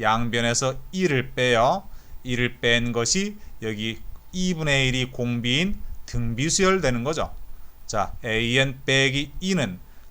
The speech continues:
첫째 항 곱하기 공비의 N 마이너스 일 승. 첫째 항이 요 놈이고 이분의 일이 공비가 되겠죠. 그럼 이제 대문자 에이원은 여기 구해놨으니까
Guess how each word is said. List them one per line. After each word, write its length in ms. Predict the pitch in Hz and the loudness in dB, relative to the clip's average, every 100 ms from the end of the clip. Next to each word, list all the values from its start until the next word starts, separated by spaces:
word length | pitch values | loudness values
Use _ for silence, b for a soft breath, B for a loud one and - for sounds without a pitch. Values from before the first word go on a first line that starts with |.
| - | -6
첫째 640 | - 160 - - 131 117 | -2 -2 -2 -4 2 2
항 400 | 117 147 196 214 - | 4 4 2 -4 -8
곱하기 680 | - 113 - 120 117 120 117 | -6 -6 0 2 2 -2 -4
공비의 720 | 120 113 113 113 123 160 185 - | -4 -4 -4 -2 4 4 2 -4
N 200 | 113 117 | -2 0
마이너스 680 | 123 123 117 117 123 127 139 | 0 2 2 4 2 2 0
일 120 | 131 | 0
승. 300 | 127 160 101 b b b - | 0 0 -2 b b b -8
첫째 460 | - 143 - 143 | -4 -4 -2 2
항이 360 | 127 131 151 151 - | 2 2 0 -4 -8
요 100 | 113 | -2
놈이고 560 | 117 117 120 143 190 196 b b - | 0 2 0 2 0 0 b b -8
이분의 640 | 175 180 165 156 151 - 190 | -2 -2 0 2 0 -2 -4
일이 320 | 190 208 208 | -2 0 -2
공비가 520 | - 123 120 123 120 | -2 -2 0 2 2
되겠죠. 600 | 120 123 131 127 175 - - b b b - | 2 0 2 4 4 0 -8 b b b -10
그럼 160 | 143 131 | -6 0
이제 260 | 117 - - - | 0 0 -8 -10
대문자 640 | 120 117 135 131 139 139 135 | 0 2 4 0 4 4 4
에이원은 540 | 123 123 123 151 175 | 2 4 6 4 4
여기 200 | 127 123 | 0 -2
구해놨으니까 1080 | 120 - 120 110 113 - 123 117 113 143 185 | -4 0 2 4 2 0 -2 4 6 6 2